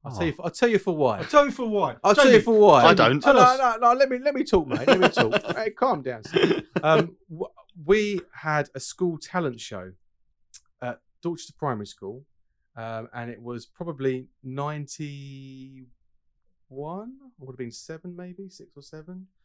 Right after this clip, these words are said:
Speaker 1: And there was a, there was, like, a talent show. And it, huh?
Speaker 3: Seven.
Speaker 1: Seven. Was I seven?
Speaker 2: <laughs> Yeah, you
Speaker 1: I was seven. Um, and there was a talent show. There was a talent show, and the, the one lot of lads came out, and they did.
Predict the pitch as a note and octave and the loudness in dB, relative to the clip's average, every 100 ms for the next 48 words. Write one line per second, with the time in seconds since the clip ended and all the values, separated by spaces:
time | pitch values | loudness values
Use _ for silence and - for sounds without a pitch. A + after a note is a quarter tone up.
0 | _ _ - D3 D#3 D3 C#3+ _ _ _ | _ _ -10 -4 -4 -4 -12 _ _ _
1 | D3 D3+ C#3 - C3 - - D#3+ C3 C3 | -8 -6 -8 -10 -12 -10 -6 -6 -4 -6
2 | A#2+ A#2+ - _ _ C3+ F3 _ _ D3+ | -6 -8 -14 _ _ -8 -8 _ _ -20
3 | C#3+ D#3 _ _ _ C3 G#2 G#2+ _ _ | -20 -20 _ _ _ -10 -10 _ _ _
4 | _ _ C3 G#3+ G#3 D4+ D#4 - - F3 | _ _ -16 -10 -10 -12 -20 -20 -14 -14
5 | - - - - F#3+ D#3+ D3 C3+ - - | -10 -8 -8 -8 -10 -10 -8 -8 -8 -4
6 | G#3 F#3+ G3+ C3 A2 _ _ E3+ E3+ F#3 | 0 2 2 0 -6 _ _ 2 4 2
7 | F#3+ F#3 F3 - A3+ E3+ - C3 A#2+ E3 | 4 2 2 4 4 2 -2 -4 -4 -6
8 | _ _ E3 D#3+ E3 G3 E3 C#3+ A#2+ A2 | _ _ -10 -8 0 0 0 -6 -10 -8
9 | C#3 C3 C#3 D3 D#3 D3 _ D3 D#3 F#3 | -10 -12 -12 -10 -12 -12 _ _ -2 0
10 | G#3 F#3+ C#3+ _ D3 C#3 A#2+ A#2 A2 G#2 | 0 -2 -10 _ -8 -8 -6 -8 -8 -12
11 | _ A#2 G#2+ F#2+ G#2+ D#3 _ _ _ _ | _ -18 -16 -16 -16 -18 _ _ _ _
12 | B2+ C#3 C3+ E3 D3+ C#3 | -8 -8 -6 -6 -4 -4